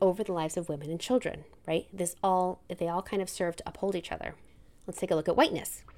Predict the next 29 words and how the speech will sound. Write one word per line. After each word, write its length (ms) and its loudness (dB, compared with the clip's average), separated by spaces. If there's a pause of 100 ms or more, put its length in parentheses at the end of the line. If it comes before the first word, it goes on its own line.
(420)
Now, 140 0
whiteness 720 4
is 120 6
the 80 -2
system 440 2
that 180 -2
white 260 4
people, 460 -4 (460)
their 120 -4
customs, 720 4
you 60 0
know, 80 2
their 60 0
culture 320 -2
beliefs, 520 2
operate 420 6
as 120 0
the 80 -6
standard 440 0
by 140 -2
which 200 -6 (140)
all 240 8
other 180 4
groups 280 0
are 60 -2
compared. 500 -8 (1000)
Understanding 640 8
whiteness 540 2 (160)
means 420 6